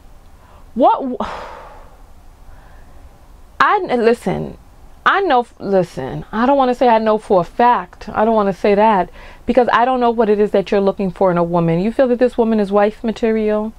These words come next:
I, listen, I mean, listen, I, I, I don't wanna say too much because I, I don't know who's gonna watch this video and where my videos happen to be getting into the hands of people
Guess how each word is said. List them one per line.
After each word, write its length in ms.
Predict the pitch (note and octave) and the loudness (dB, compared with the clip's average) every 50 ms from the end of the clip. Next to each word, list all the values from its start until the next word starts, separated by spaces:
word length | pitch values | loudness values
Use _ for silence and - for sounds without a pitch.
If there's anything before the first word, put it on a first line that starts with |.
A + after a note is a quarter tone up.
| - - - - - - - - - - - - - - - - - - - - - - - - | -18 -20 -20 -20 -20 -20 -20 -20 -20 -20 -20 -20 -20 -20 -20 -20 -20 -20 -20 -20 -20 -20 -14 -4
I, 300 | - - G3+ A3+ B3+ E4+ | 0 2 2 4 2 0
listen, 800 | D#4+ B3+ A#3+ B3+ B3+ B3 - A3 F#3+ F3+ F3 E3+ F3+ F#3 F3+ E3+ - - - - - - - - - - - - - - - - - - - - - - - - - - - - - - - - - - - - | 0 0 0 -2 -2 -2 -2 -2 0 0 0 -2 -2 -4 -6 -8 -12 -16 -20 -20 -20 -20 -20 -20 -20 -20 -20 -20 -20 -20 -20 -20 -20 -20 -20 -20 -20 -20 -20 -20 -20 -20 -20 -20 -20 -20 -20 -20 -20 -20 -8 -4
I 100 | - A3+ | -2 0
mean, 260 | A#3+ C4 C4 B3+ B3 B3 | 0 2 2 2 2 2
listen, 340 | C4 C4 - B3 G3 F3+ | 2 2 0 -4 -4 -2
I, 240 | G3+ G3+ - - F#3+ - | -2 0 0 0 0 0
I, 280 | - A#3 A3+ G3+ A3+ | 0 0 0 0 0
I 40 | B3 | 0
don't 120 | C4+ C#4+ | 0 0
wanna 160 | C#4+ C#4 C#4 B3+ | 0 0 -2 -2
say 180 | - - C#4 | -2 -2 -2
too 220 | C#4 - - C#4+ B3 | -2 -2 -4 -2 0
much 440 | A#3 G#3+ F#3+ F3+ - - - - | 2 2 0 0 -4 -6 -10 -10
because 380 | - G#3 F#3+ - G3+ F#3+ F#3 F#3 | -8 -8 -4 0 2 2 2 2
I, 300 | G3 F#3 F#3+ F#3+ F#3+ G3 | 2 2 2 0 0 -2
I 20 | |
don't 140 | G3+ G#3 G#3 | -2 -2 -2
know 120 | G3+ G3 G3 | -2 -2 -2
who's 220 | G3 G#3+ G#3 G3 | -2 -2 0 0
gonna 160 | G#3 G3 G3 | 0 0 2
watch 320 | F#3+ G3 G3 G3+ - - - | 2 2 2 2 -2 -6 -6
this 200 | F#3+ G3 F#3+ F3 | -4 -4 -4 -2
video 460 | - G3+ F#3+ F#3 G3 F#3+ F#3+ F#3+ G3 | 0 0 0 2 2 2 2 2 2
and 160 | F#3+ F#3 F3 | 0 0 0
where 160 | F#3 F3 F3 E3+ | 2 2 4 4
my 120 | F3 F3+ | 2 0
videos 300 | E3+ G3+ G#3 G3+ G3 G3 | 0 0 2 2 2 0
happen 380 | G3 - G3 G3 - G3 G3 F3+ - - - - - - | 0 0 -2 -2 -2 -4 -8 -10 -12 -16 -18 -16 -8 -4
to 60 | - | -2
be 120 | F#3+ G3 F3+ | -2 2 2
getting 180 | D#3+ E3 G3 | 2 2 2
into 180 | G3+ G3+ G3+ G#3+ | 2 0 -2 -4
the 120 | G3 G#3+ | -4 -4
hands 400 | F3+ G3+ A3 G#3 G#3 G#3 G#3 F#3 | -2 0 0 0 0 0 -2 -2
of 120 | G#3 G3+ - | -4 -6 -2
people 440 | - B3 A3+ G#3+ - A#3 A3 G#3 | 0 0 0 2 2 2 2 2